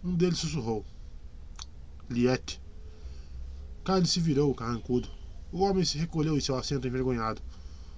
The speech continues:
Um outro resgatado começou a tossir uma tosse seca e áspera. No mesmo instante, ele deixou escapar um grito sufocado. "Maldito seja este inferno!"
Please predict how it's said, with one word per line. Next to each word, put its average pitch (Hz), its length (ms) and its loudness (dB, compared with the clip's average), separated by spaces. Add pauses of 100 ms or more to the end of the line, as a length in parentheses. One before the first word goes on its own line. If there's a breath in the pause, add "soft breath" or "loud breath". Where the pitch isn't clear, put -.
(420 loud breath)
Um 196 140 0
outro 180 320 8
resgatado 139 480 2
começou 151 320 2
a 139 40 0
tossir 151 320 0
uma 135 140 0
tosse 131 300 -2
seca 135 320 0
e 123 60 2
áspera. - 340 -2 (840)
No 131 120 2
mesmo 113 200 -2
instante, 151 380 0 (560 loud breath)
ele 196 220 8
deixou 185 400 10
escapar 156 400 2
um 143 80 4
grito 135 180 0
sufocado. 113 540 0 (1120)
"Maldito 131 460 4
seja 139 280 4
este - 180 -2
inferno!" 151 420 2